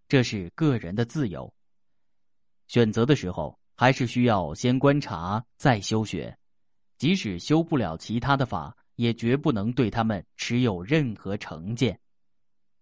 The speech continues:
对所有佛法，我们都要有恭敬心。凡是修行人，就一定要团结。如果所有的修行人都团结起来，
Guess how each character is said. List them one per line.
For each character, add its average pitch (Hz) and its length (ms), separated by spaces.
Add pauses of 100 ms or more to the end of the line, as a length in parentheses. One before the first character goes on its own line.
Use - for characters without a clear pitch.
(160)
对 110 420
所 113 240
有 147 160
佛 98 220
法， - 320 (180)
我 113 140
们 113 120
都 123 160
要 120 160
有 85 220
恭 135 300
敬 113 200
心。 113 320 (720)
凡 135 220
是 104 340
修 156 220
行 117 200
人， 87 220 (240)
就 113 300
一 98 220
定 156 160
要 98 120
团 98 300
结。 98 240 (760)
如 120 160
果 92 320
所 120 320
有 139 140
的 90 100
修 135 220
行 113 180
人 95 320
都 135 220
团 123 320
结 107 160
起 98 140
来， 67 220